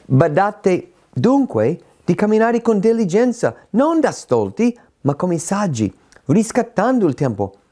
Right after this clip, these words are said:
perché i giorni sono malvagi. Non siate perciò disavveduti, ma intendete quale sia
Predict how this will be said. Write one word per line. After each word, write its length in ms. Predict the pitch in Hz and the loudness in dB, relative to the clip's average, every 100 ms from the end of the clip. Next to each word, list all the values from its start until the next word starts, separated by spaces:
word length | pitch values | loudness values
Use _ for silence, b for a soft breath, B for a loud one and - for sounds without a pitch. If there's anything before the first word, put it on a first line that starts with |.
| _ _ - | _ _ -8
perché 220 | 127 151 | -4 -2
i 60 | |
giorni 340 | 117 151 175 180 | 0 -2 0 -4
sono 240 | - 165 | -2 -2
malvagi. 640 | 160 147 139 170 123 101 95 _ - - b b b | 0 0 0 -2 -2 -6 -8 _ -20 -20 b b b
Non 220 | 202 226 | 0 0
siate 420 | 220 190 240 247 | 0 -2 -2 -2
perciò 420 | - 131 - 120 117 B | -4 -4 0 -2 -2 B
disavveduti, 1040 | - 208 160 175 131 98 90 - 233 240 - _ _ _ _ | -2 0 0 0 0 0 -6 -2 0 -2 -6 _ _ _ _
ma 300 | - 127 - - | -2 -2 -4 -2
intendete 1120 | 143 180 175 185 180 175 214 214 131 131 - | 0 0 0 0 2 2 0 -2 -4 -4 -10
quale 440 | - 123 131 165 170 | -12 -6 -2 0 0
sia 460 | - 208 160 113 | -2 0 0 0